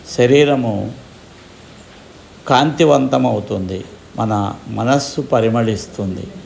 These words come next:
అందువలన ప్రతి ఒక్కరూ కూడా ఈ ప్రదక్షిణని పూర్తి చేస్తారు. దానితో యజ్ఞం సమాప్తమవుతుంది.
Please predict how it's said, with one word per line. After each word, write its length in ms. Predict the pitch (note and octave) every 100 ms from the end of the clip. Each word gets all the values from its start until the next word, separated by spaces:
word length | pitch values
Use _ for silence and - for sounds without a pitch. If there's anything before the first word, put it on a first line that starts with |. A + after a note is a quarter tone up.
| - - - - - -
అందువలన 540 | G#2 G#2+ G#2+ A2+ B2+ C3 G#2 G#2 A2+ - - - - - - - - - -
ప్రతి 240 | A2+ A#2
ఒక్కరూ 420 | C3 C3+ C3 A#2+ A2+ A2+
కూడా 220 | G#2+ A#2+ A3 - -
ఈ 100 | A2+
ప్రదక్షిణని 760 | G#2+ A2+ A2+ A#2 - G#2+ G#2 D3 - - - - -
పూర్తి 340 | A#2+ A2+ A#2 G#2
చేస్తారు. 580 | F#2+ F2+ - F#2 E2 - - - - - -
దానితో 420 | A2 G#2+ G#2+ G#2+ G2+ F#2
యజ్ఞం 340 | G2 G#2 G#2+ G#2
సమాప్తమవుతుంది. 1120 | G2 G2 G2+ - - G2+ E2+ E2 F2 F2